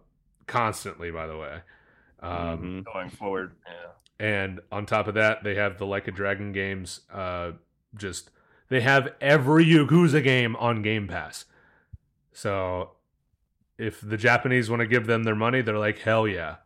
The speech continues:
Speaker 1: there you go. We have everything you'd ever want on Game Pass."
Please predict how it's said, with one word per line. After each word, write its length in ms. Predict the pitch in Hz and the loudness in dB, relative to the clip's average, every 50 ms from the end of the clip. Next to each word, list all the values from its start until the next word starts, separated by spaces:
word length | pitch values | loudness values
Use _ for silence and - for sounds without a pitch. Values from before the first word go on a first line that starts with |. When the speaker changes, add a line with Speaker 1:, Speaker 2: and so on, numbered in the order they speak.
| _ _ _ _ _ - | _ _ _ _ _ -6
Speaker 1:
there 160 | 110 107 104 | -4 -2 -2
you 140 | 101 101 101 | -2 -4 -4
go. 380 | 101 110 98 90 82 78 - _ _ _ _ _ _ _ _ _ _ - | -2 -2 -2 -2 -6 -10 -14 _ _ _ _ _ _ _ _ _ _ -4
We 140 | 120 123 113 | -2 2 4
have 180 | 123 120 113 | 4 4 4
everything 420 | 123 117 117 135 135 - 131 127 123 | 4 2 2 2 2 2 2 0 0
you'd 160 | 120 123 120 | 0 2 2
ever 240 | 113 117 113 120 110 | 2 2 2 0 -2
want 420 | 104 101 101 92 90 87 - - - | -2 -2 -6 -6 -8 -12 -16 -20 -16
on 200 | - 101 101 101 | -12 -10 -10 -8
Game 240 | 92 92 87 85 85 | -8 -8 -8 -10 -10
Pass." 340 | - - - - - - | -12 -14 -16 -16 -20 -20